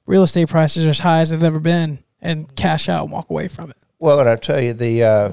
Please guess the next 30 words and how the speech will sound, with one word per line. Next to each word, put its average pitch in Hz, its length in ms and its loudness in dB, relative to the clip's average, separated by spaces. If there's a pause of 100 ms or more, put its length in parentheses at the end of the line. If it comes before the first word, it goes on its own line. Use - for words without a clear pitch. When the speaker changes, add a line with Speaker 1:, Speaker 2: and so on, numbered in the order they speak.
Speaker 2:
you 123 100 -10
know, 123 120 -8
I 147 120 -2
grew 139 180 -6
up 120 140 -6
in 104 80 -10
South 107 320 -4
Lakeland, 92 320 -8
Highland 104 340 -4
City 101 260 -8
area, 85 440 -12
all - 40 -10
right? 110 300 -2 (580)
And 131 200 -4
there 156 120 -4
was 127 360 -4
a 127 80 -6
couple - 320 -4
of - 60 -10
families 113 420 -6
in 110 100 -6
particular 120 560 -6
that 104 140 -12
owned 110 240 -4
all 104 180 0
the 101 80 -12
grove 123 340 -6
around 92 340 -8
there. - 280 -18 (200)
Well, 117 340 -10